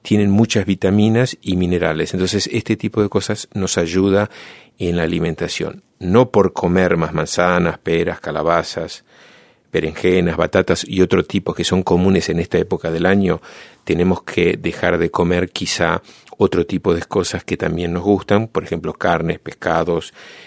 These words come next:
este, aves. Lo importante en la preparación de este tipo de alimentos es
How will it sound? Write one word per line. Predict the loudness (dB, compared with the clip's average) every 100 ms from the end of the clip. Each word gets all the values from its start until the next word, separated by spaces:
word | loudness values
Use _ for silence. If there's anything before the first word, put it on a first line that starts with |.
| -16
este, | -8 -8 -6 -4 0
aves. | 4 4 2 -6 -12 -16 -20 -20 _
Lo | 4
importante | 6 6 4 4 4 4 4 2 4
en | 0
la | 2
preparación | 0 0 0 0 2 2
de | 0
este | -2 -4
tipo | -4 0
de | 0
alimentos | 2 2 2 0 -2 -2 -2
es | 2 2 2